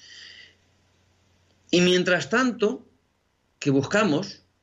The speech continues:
mientras que vamos buscando hacia esas metas que creemos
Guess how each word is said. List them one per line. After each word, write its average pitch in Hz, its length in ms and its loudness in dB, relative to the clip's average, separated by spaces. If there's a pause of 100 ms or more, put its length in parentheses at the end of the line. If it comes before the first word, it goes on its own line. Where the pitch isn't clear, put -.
(440)
mientras 123 300 -6
que - 80 -2
vamos 185 260 4
buscando 190 720 0 (840)
hacia 143 300 0
esas 143 220 0
metas 180 640 0 (960)
que 151 140 -2
creemos 147 680 0